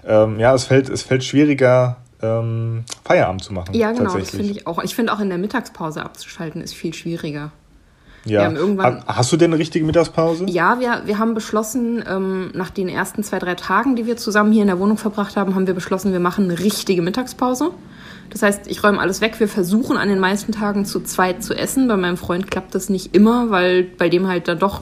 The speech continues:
Speaker 2: deutlich mehr, äh, Telefon- und Videokonferenzentermine als bei mir stattfinden. Ähm, und wenn es klappt, gehen wir danach eine Runde spazieren.
Speaker 1: Das ist gut,
Speaker 2: Und
Speaker 1: ja.
Speaker 2: das hilft enorm.
Speaker 1: Ja.
Speaker 2: Und Experten empfehlen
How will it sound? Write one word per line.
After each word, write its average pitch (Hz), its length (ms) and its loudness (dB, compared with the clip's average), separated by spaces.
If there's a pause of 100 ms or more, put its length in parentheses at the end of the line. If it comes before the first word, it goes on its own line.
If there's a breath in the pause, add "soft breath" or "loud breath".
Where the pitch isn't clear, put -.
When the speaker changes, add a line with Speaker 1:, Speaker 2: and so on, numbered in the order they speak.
Speaker 2:
deutlich 220 380 2
mehr, 190 720 0
äh, - 20 -4
Telefon- 185 480 0
und 170 160 -2
Videokonferenzentermine 160 1300 -2
als - 160 -8
bei 160 160 -6
mir 156 320 -4
stattfinden. 180 640 -4 (640 loud breath)
Ähm, 185 440 0 (220)
und 185 200 2
wenn 196 120 2
es 190 120 -4
klappt, - 420 -2
gehen 190 160 2
wir 190 80 -2
danach 190 320 -4
eine 202 80 -4
Runde 208 160 -2
spazieren. 165 600 -6 (800)
Speaker 1:
Das 104 140 0
ist 110 140 -6
gut, 123 240 2
Speaker 2:
Und 190 80 6
Speaker 1:
ja. 101 100 2
Speaker 2:
das - 180 2
hilft 226 380 2
enorm. 165 760 2 (220)
Speaker 1:
Ja. 110 300 2 (560 soft breath)
Speaker 2:
Und 185 360 -2 (100)
Experten - 460 0
empfehlen 165 720 0